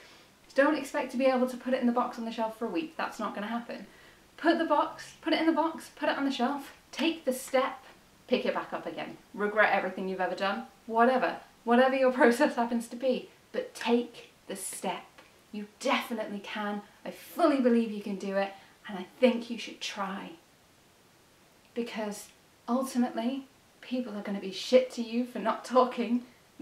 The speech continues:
when you're having a, like, when you're trying to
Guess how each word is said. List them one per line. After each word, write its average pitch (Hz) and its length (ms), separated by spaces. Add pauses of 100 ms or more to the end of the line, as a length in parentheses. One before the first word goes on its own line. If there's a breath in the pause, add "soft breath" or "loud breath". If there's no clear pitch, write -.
when 202 440
you're 202 260
having 208 400
a, 190 160 (1500)
like, - 220 (640)
when 220 140
you're 214 100
trying 208 340
to - 60